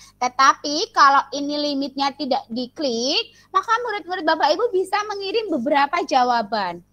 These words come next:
ya. Sudah dikirim, ngirim lagi, ngirim lagi, ngirim lagi, bisa sampai berkali-kali. Tapi kalau ini diklik, di limit satu kali saja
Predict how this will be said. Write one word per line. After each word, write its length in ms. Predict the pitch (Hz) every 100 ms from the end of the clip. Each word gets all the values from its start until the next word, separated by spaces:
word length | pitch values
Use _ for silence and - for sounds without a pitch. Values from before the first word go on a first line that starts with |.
| -
ya. 320 | 202 226 339 _ _ _
Sudah 180 | - 233
dikirim, 600 | 240 233 277 285 302 302
ngirim 180 | 247 254
lagi, 320 | 247 240 233 277 254
ngirim 180 | 254 254
lagi, 320 | 240 220 269 262
ngirim 160 | 247 240
lagi, 320 | 226 220 269
bisa 480 | 214 214 - 220 190 202
sampai 260 | 196 208
berkali-kali. 880 | 202 - 220 220 220 220 208 214 190
Tapi 220 | - 214
kalau 220 | 294 254 240
ini 100 | 214
diklik, 720 | - - 247 269 320 392 466 - -
di 140 | - 254
limit 260 | 247 240
satu 320 | - 277 254
kali 240 | 262 254 285
saja 880 | 277 269 262 - 226 220 220 240